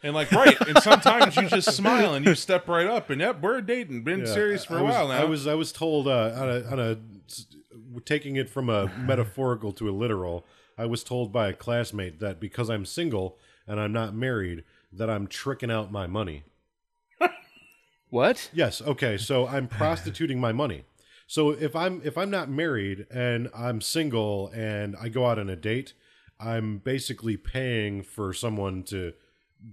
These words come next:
Speaker 3: be out with me. And I was like, "You don't know me at all." Uh, and, and, uh, I would much rather spend my money,
Speaker 2: <laughs>
Speaker 3: if I so choose, on a dinner than on a lifetime contract.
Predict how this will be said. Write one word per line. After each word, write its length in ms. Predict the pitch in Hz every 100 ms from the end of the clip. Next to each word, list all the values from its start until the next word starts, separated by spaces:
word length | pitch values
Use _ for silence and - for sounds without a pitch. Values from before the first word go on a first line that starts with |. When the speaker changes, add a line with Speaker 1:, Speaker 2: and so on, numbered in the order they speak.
| 95
Speaker 3:
be 180 | 127 110
out 260 | 107 104 92
with 220 | 113 -
me. 240 | 85 73 76 _ _
And 120 | - 110
I 40 |
was 180 | 113 107
like, 260 | 113 101 - _
"You 160 | 104 143
don't 400 | 120 135 127 101
know 320 | 113 120 113
me 400 | 104 123 82 73
at 160 | 95 98
all." 440 | 95 87 73 71 _ _ _ _ 98
Uh, 320 | 90 85 80 - -
and, 260 | 107 98 101
and, 320 | 117 107 90 - _
uh, 280 | - 104 90 - -
I 140 | 117
would 240 | 143 131 120
much 240 | 131 127
rather 320 | 131 127 113
spend 420 | 104 120 131 127 98
my 200 | 110 147
money, 380 | 151 147 104 107 123 -
Speaker 2:
<laughs> 220 | _ _
Speaker 3:
if 200 | 139 139
I 100 | 143
so 220 | 135 143
choose, 640 | 117 110 180 117 104 107 - _ - - 127
on 180 | 127 120
a 80 |
dinner 540 | 117 123 170 107 104 101 _ _ _ _ -
than 380 | 107 120 117
on 440 | 117 117 120 113 113
a 300 | 104 117 107 95
lifetime 460 | 113 110 - 101
contract. 640 | 87 90 85 82 - -